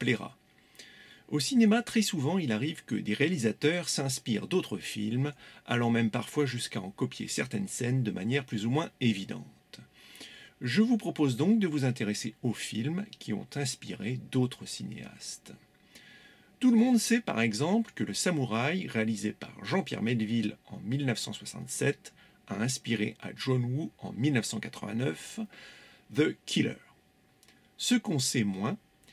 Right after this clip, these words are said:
c'est que pour réaliser Le Samouraï, Jean-Pierre Melville s'est lui-même inspiré d'un film américain de mille neuf cent quarante-deux peu connu, nommé Tueur à gages. Titre original, This Gun for Hire, de Frank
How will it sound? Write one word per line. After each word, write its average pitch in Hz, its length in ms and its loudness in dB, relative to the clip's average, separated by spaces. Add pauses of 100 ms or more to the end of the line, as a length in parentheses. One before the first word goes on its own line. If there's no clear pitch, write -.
(320)
c'est - 320 2
que - 140 -2
pour 123 280 -2
réaliser 156 460 2
Le 101 140 -2
Samouraï, 143 760 2
Jean-Pierre 180 380 2
Melville 123 560 0
s'est - 160 -2
lui-même 143 520 2 (120)
inspiré 151 560 2
d'un 110 180 2
film 104 380 -4 (120)
américain 131 640 0
de - 120 -8
mille 135 240 4
neuf 170 160 2
cent 127 140 -2
quarante-deux 107 540 -2 (180)
peu 254 120 2
connu, 117 480 -2 (380)
nommé 165 420 2 (200)
Tueur 196 340 4
à 123 80 0
gages. - 560 -8 (640)
Titre 135 260 -4
original, 160 760 0 (440)
This 143 320 0
Gun 160 320 4
for 113 360 -2
Hire, - 460 -2 (140)
de 110 100 -4
Frank - 560 -4